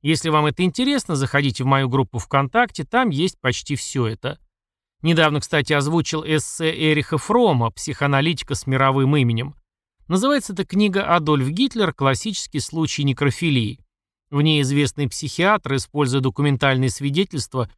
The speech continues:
воссоздает психологический портрет Гитлера.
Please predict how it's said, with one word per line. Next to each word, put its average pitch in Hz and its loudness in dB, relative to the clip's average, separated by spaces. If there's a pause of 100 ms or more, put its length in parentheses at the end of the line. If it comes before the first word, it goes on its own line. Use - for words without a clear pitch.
(240)
воссоздает 202 -2
психологический 180 -4
портрет 160 -2
Гитлера. 151 -6